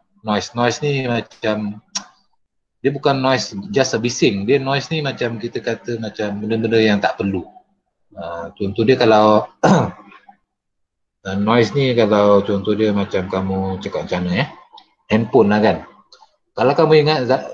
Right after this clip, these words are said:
kita punya handphone ni consider dah handphone yang teknologi digital. Sebab tu kalau kamu perasan, <clears throat> kadang-kadang, kalau kamu perasan lah, kamu tak perasan pun. Kalau kamu tengok handphone, tengok bar kamu, kan. Kalau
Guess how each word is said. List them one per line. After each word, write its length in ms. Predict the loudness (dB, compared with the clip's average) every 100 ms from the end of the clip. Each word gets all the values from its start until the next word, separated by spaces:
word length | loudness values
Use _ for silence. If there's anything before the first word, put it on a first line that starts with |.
| -10
kita 240 | -4 0
punya 220 | 2 2 0
handphone 340 | 2 2 4
ni 20 | 2
consider 340 | 2 4 4
dah 220 | 6 4
handphone 420 | 2 0 -2 -2
yang 240 | -2 -4 -4
teknologi 480 | -6 -4 -4 -2 -4
digital. 560 | -4 -8 -4 -4 -4 -12 -20 -20 _ _ _
Sebab 240 | -10 -6
tu 80 | -2
kalau 220 | 0 2
kamu 260 | 2 0 0
perasan, 480 | 0 2 0 0 -8 _ 2 2 2 -4 -14
<clears throat> 720 | _ _ _ _ _ _ _
kadang-kadang, 540 | -8 -2 0 0 -2 -6 _ _ -8
kalau 140 | -6 -4
kamu 140 | -2
perasan 400 | 0 0 0 0
lah, 160 | 0 -4
kamu 220 | -8 -8
tak 80 | -6
perasan 480 | -4 -2 -4 -6 0
pun. 220 | -2 -2 -14 _ _ _ _ _ _ _ -6
Kalau 160 | -4 -2
kamu 160 | -2
tengok 200 | -2 -2
handphone, 320 | -4 2 2 2
tengok 240 | 0 -2 0
bar 320 | 4 4 4
kamu, 200 | 2 0 0
kan. 160 | -2 -4 -18 _ _ _ _ _
Kalau 360 | -2 0 0